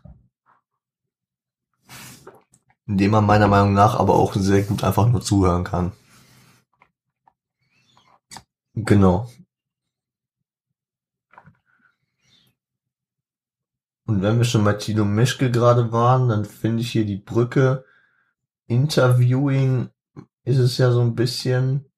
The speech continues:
Dann gehen wir noch kurz ein auf Inside Brains. Viele kennen ihn als YouTuber, viele kennen ihn als Pumper, viele kennen ihn als, äh, einen aus dem Umfeld von InScope,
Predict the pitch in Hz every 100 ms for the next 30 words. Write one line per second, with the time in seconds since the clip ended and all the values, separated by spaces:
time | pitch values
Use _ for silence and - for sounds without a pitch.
0 | _ _ _ _ _ _ _ _ _ -
1 | 104 95 110 120 117 - 117 117 - 104
2 | 107 - - 104 104 104 - - _ _
3 | _ _ _ 113 110 - 113 110 - 104
4 | 104 117 151 - - - _ _ _ -
5 | - _ _ _ _ _ _ _ _ _
6 | _ _ _ _ _ - 127 139 - 120
7 | 110 110 101 - 117 120 127 117 110 113
8 | 110 - 120 120 120 110 107 101 73 87
9 | - - - 120 117 120 107 101 - 113
10 | 110 107 113 101 95 95 98 95 - 90
11 | 87 92 92 - - - - - - 78
12 | 80 78 64 - 87 98 98 69 - -
13 | 92 107 110 110 95 95 95 - - 92
14 | - 90 101 - 95 92 92 -